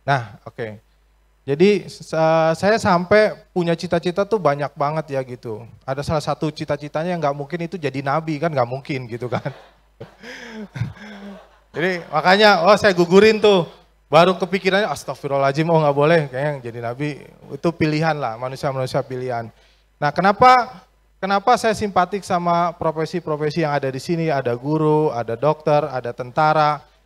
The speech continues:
ada wartawan gitu kan. Mereka itu adalah profesi-profesi yang berguna bagi masyarakat. Sebaik-baik manusia adalah yang bermanfaat bagi banyak orang gitu kan. Kayak misalkan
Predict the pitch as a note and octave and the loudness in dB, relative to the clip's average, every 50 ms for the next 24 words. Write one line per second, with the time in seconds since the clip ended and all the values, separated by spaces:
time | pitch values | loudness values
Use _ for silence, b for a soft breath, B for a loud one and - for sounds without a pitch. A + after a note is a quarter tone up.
0 | _ _ - C#3 C#3+ C#3 C3 B2+ C3 B2+ C3+ - - D#3+ E3 E3 D#3+ D#3+ D#3+ D#3+ | _ _ -12 -10 -6 -4 -2 0 0 0 0 2 6 8 8 10 10 10 8 6
1 | D#3+ C#3 C3+ - C#3+ C#3+ - E3 F3 F#3 F#3+ F3+ F3+ E3+ E3+ E3+ F3 E3+ F3 E3+ | 4 -2 -4 -4 -6 -2 0 0 0 0 -2 -4 -2 0 2 2 4 2 2 2
2 | F3 A3 A#3+ G#3+ F3 D#3+ D#3+ E3+ F#3+ G#3 G3+ G3 F3 D#3+ D#3+ D#3+ D3+ - A3 G#3 | 2 2 2 4 4 2 2 4 2 2 0 -2 -4 -4 -4 -6 -6 -6 -8 -6
3 | - F#3 E3 D#3+ D#3 - D#3 D#3 - A3 G#3+ F#3 E3+ E3 D#3 D3 D3 F3 F3+ F#3+ | -2 -2 -2 -2 -2 -4 -4 -4 -2 0 2 2 2 2 -2 0 0 2 4 4
4 | F3 E3+ D#3 D3 C#3+ C#3+ C#3+ C#3+ C3 C3+ C3+ C3+ - C#3+ C#3 C#3+ C#3 - C3 - | 4 4 2 -2 -4 -6 -8 -8 -8 -8 -8 -6 -4 -4 -2 -2 -4 -4 -8 -10
5 | - E3 D3+ D#3+ D#3+ - D#3+ E3 E3 F3 E3+ D#3 D#3+ D#3 - A3+ F#3+ D#3+ D3+ C#3+ | -6 -4 -4 -4 -2 0 0 0 0 0 0 0 0 -2 0 -2 -2 0 0 0
6 | D#3 F3 F#3 F3+ D#3 C#3 C#3 C#3 C#3 C#3 - E3+ E3 E3 - D3+ C#3+ C#3 C#3+ C3+ | 0 0 0 -2 -4 -4 -4 -4 -6 -4 -2 -2 -2 -2 -2 -6 -10 -10 -8 -6
7 | C#3 C3 C3 B2+ - D3+ D#3 D3 C3+ B2 A2 A2 A2 G#2+ A2 A2 A#2 B2 C3+ D3+ | -6 -6 -6 -6 -4 -2 -2 -2 -2 -4 -8 -14 -16 -16 -14 -12 -10 -10 -12 -12
8 | - _ _ _ _ _ _ _ _ _ _ _ _ _ C#3+ D3+ D3+ D3 C#3+ E3 | -16 _ _ _ _ _ _ _ _ _ _ _ _ _ -4 -4 -4 -4 -4 -4
9 | D#3 D3 F3 | 0 0 0